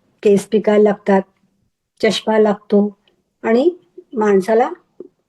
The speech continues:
अटळपणे मृत्यू येतो. हे सगळं आपल्या हातात काहीही नसतं, ह्याला आपल्याला काहीही कारण कळत नाही.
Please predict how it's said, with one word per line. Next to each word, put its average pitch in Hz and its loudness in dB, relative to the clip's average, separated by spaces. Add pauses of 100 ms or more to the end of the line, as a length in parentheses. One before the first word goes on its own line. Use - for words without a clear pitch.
अटळपणे 233 -2
मृत्यू 233 -2
येतो. - -6 (600)
हे 339 0
सगळं 277 0
आपल्या 320 -2
हातात 302 -4 (120)
काहीही 254 -4
नसतं, 196 -6
ह्याला 196 0
आपल्याला 277 0
काहीही 254 0
कारण 226 -2
कळत 196 -2
नाही. 160 -16